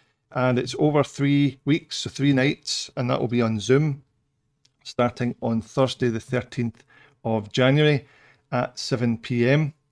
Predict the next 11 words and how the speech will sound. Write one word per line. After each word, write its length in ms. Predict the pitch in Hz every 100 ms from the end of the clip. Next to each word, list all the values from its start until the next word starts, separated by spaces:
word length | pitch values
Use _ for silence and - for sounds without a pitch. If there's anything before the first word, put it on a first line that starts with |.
| _ - - _ -
And, 220 | 123 123
uh, 40 |
it'll 320 | 120 123 -
be 100 | 123
very 240 | 131 180 180
informal. 680 | 156 - 139 147 151 151 -
All 200 | 156 151
it'll 140 | 139
involve 500 | 123 123 131 127 -
is 600 | - 117 113 107 101 - -
watching, 680 | 131 139 - 131 127 120